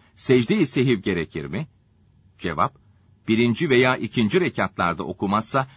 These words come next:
secde-i sehiv gerekir. Sual. Vitir namazında kunut dualarını okumadığını teşehhüddeyken hatırlayan ne yapar? Cevap, secde-i sehiv yapar.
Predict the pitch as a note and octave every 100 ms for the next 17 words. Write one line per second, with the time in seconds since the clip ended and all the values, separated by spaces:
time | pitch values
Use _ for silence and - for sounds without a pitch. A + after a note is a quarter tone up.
0 | _ - C3 A#2+ F#3 A#2 - F#2 G2+ G2
1 | F#2 D2+ C#2 - C#2 _ _ _ _ _
2 | _ _ _ _ _ _ _ _ _ _
3 | _ - - G#2+ D2 _ _ _ _ _
4 | _ _ C3 C3+ B3 G#3+ F#3+ F3 F3 D#3+
5 | E3 - D#3+ A3 - F#3 D#3 D3+ D#3+ E3
6 | F3+ C3+ C3 G3+ C3+ G2+ D#2+ D#2+ A2+ _
7 | _ C#3 B2+ F3 D3 D#3+ G3 A3 D3 G#2
8 | G2 G#2+ A2+ G2+ F#2+ E2 - F2+ E2+ D2
9 | - C3 - _ _ _ _ _ _ -
10 | F2 D#2 C3+ - _ _ _ - A2+ G2+
11 | B2 D3+ - A2+ F#2+ D2+ D2 C#2+